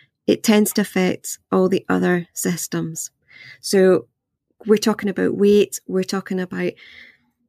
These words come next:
when we don't get enough sleep, that affects the hormones that send the signals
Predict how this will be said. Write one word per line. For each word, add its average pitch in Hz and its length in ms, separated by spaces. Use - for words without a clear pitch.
when 196 360
we 190 120
don't 202 260
get 196 260
enough 185 300
sleep, 196 500
that 202 320
affects 190 500
the 185 80
hormones 220 640
that 180 280
send 190 260
the 180 40
signals 202 640